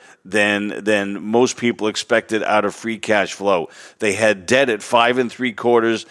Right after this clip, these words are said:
and that interest expense line was coming down more rapidly. Uh, they had scale and first mo-, mover advantage. They were number one in the industry. I think they still are today, frankly.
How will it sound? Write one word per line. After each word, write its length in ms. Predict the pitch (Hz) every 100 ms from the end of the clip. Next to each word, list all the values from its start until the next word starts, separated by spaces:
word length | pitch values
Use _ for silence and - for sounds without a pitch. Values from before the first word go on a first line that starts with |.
| - -
and 120 | 110
that 180 | 110 -
interest 440 | 135 139 143 -
expense 520 | 113 - - 120 104 107
line 240 | 113 110
was 140 | 95
coming 300 | - 113 110
down 300 | 101 101 101 - - -
more 280 | 104 113 107
rapidly. 640 | 101 101 92 101 90 82 - - - - -
Uh, 240 | 110 110
they 160 | 107 120
had 200 | 123 107
scale 640 | - - 147 156 160 165 -
and 160 | 120
first 420 | - 131 135 127 107
mo-, 220 | 117 131
mover 400 | 123 123 127 127
advantage. 760 | 107 85 110 123 127 131 113 - - -
They 120 | 110
were 140 | 113 107
number 300 | 110 123 127
one 240 | 120 117
in 140 | 110 107
the 200 | 101 110
industry. 400 | 113 101 95 92
I 100 | 85
think 160 | 98
they 120 | 92
still 320 | 87 - 104 92
are 160 | 87
today, 440 | - 73 90 101 76
frankly. 560 | 92 95 95 85 82